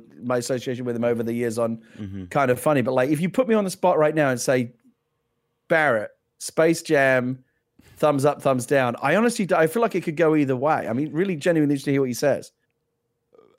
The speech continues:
Speaker 2: I rewatched it a year ago, and I really wish I hadn't. Is, is
Speaker 1: That's what I, I've heard that it does not hold up,
Speaker 2: No,
Speaker 1: is what
Speaker 2: it
Speaker 1: I've heard.
Speaker 2: doesn't. And it's like, I, I,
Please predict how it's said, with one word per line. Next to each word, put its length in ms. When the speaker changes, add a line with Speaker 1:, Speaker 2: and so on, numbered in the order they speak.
Speaker 2:
I 100
rewatched 640
it 320
a 80
year 340
ago, 480
and 100
I 60
really 340
wish 180
I 100
hadn't. 420
Is, 200
is 400
Speaker 1:
That's 240
what 120
I, 120
I've 160
heard 220
that 100
it 100
does 140
not 220
hold 240
up, 160
Speaker 2:
No, 220
Speaker 1:
is 80
what 60
Speaker 2:
it 0
Speaker 1:
I've 80
heard. 40
Speaker 2:
doesn't. 480
And 180
it's 200
like, 100
I, 320
I, 60